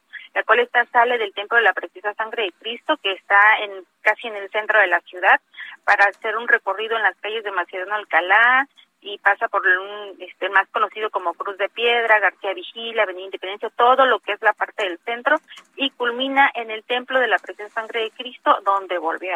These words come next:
donde inicia, y pues es una de las atracciones, por decirlo así, más importantes que tiene Oaxaca ahora en Semana Santa.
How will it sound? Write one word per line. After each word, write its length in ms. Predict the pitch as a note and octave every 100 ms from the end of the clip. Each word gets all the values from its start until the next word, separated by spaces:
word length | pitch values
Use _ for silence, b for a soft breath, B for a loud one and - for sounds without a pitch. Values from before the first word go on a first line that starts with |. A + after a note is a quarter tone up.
| D#3
donde 280 | F#3+ F#3+ F#3
inicia, 500 | F#3 G3+ - - E4+
y 100 | G4+
pues 180 | G#4 -
es 140 | A4
una 220 | B3+ B3+
de 120 | B3 A3+
las 240 | F3+ F3 _ B B -
atracciones, 880 | G#3 - G3+ G3 - A#3+ A#3+ A3+ -
por 200 | G3 F#3+
decirlo 400 | F#3 G#3+ G3+ A3
así, 320 | G#3+ C4 C#4 B B -
más 260 | A#3 A#3+ B3
importantes 600 | C#4+ A#3 F#3+ - G3+ G#3+ -
que 80 | G3
tiene 280 | G3 G#3+
Oaxaca 640 | A3 - - G3+ - A#3+ C#4 _ _ -
ahora 300 | F3 F3 F3+
en 80 | E3
Semana 280 | - - -
Santa. 280 | F3+ -